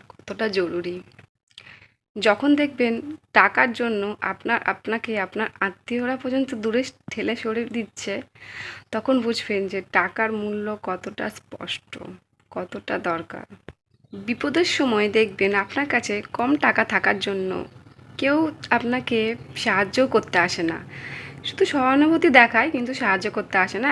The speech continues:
একমাত্র এর কারণ হচ্ছে আপনার কম টাকা আছে বলে। টাকার অভাবই আমাদের শেখায়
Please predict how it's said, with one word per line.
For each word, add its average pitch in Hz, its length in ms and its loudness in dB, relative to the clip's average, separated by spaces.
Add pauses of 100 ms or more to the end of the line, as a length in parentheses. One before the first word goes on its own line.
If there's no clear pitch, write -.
একমাত্র 240 560 -4
এর 269 180 2
কারণ 208 280 0
হচ্ছে 220 220 -2
আপনার 214 320 2
কম 214 220 2
টাকা 180 280 -4
আছে - 180 -10
বলে। - 220 -12 (920)
টাকার 240 400 6
অভাবই 226 460 -2 (180)
আমাদের 208 360 -2
শেখায় 202 480 -2